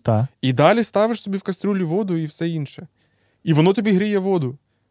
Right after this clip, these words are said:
Speaker 2: Гріє воду чи їжу. Просто свічки.
Speaker 1: Уяви зараз, ну, не зараз, якимось чином колись Беар Грілс побачить наш з тобою
Speaker 2: Та він
Speaker 1: діалог, і він
Speaker 2: офігіє,
Speaker 1: такий:
Speaker 2: блін.
Speaker 1: «Бля, вони дійсно про це розмовляють?»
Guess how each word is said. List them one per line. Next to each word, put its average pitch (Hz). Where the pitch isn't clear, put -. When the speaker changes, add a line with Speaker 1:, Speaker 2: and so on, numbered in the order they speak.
Speaker 2:
Гріє 147
воду 175
чи -
їжу. 139
Просто 190
свічки. 196
Speaker 1:
Уяви 131
зараз, 131
ну, 143
не 139
зараз, 117
якимось 143
чином 147
колись 120
Беар 120
Грілс 123
побачить 107
наш 107
з -
тобою 120
Speaker 2:
Та 202
він 127
Speaker 1:
діалог, 139
і 175
він 180
Speaker 2:
офігіє, 143
Speaker 1:
такий: 123
Speaker 2:
блін. 117
Speaker 1:
«Бля, 120
вони 110
дійсно 123
про -
це -
розмовляють?» 110